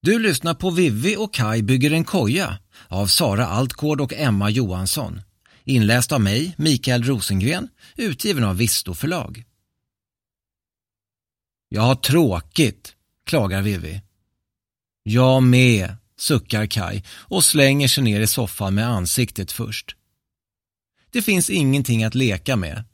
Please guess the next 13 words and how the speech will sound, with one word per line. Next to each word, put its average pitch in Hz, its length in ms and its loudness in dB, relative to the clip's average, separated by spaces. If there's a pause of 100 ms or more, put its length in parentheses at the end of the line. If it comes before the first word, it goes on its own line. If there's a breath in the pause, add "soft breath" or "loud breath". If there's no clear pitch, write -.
(960)
Vivi 101 320 0
sparkar 117 640 -2
slött 98 400 -2
på 127 80 -2
en 117 100 2
docka 120 460 -4
som 107 160 -2
träffar 107 360 -2
ett 104 140 -6
klosstorn. 113 720 -8 (1080)
Klosstornet 113 680 -2
rasar 110 360 0
ihop 127 360 2